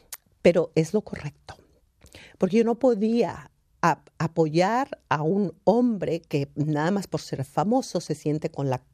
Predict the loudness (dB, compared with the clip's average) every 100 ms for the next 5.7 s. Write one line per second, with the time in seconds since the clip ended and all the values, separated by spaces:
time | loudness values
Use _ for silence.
0 | _ -4 -2 -6 2 2 4 0 -4 _
1 | -20 -20 -20 -4 -4 -4 -2 0 2 2
2 | 0 -2 -6 -16 -20 -4 -2 0 -2 -2
3 | -4 -4 -4 0 2 2 -2 _ 2 2
4 | -2 -2 0 0 -2 -2 -2 -2 -2 0
5 | 0 0 -2 -2 -2 -4 -6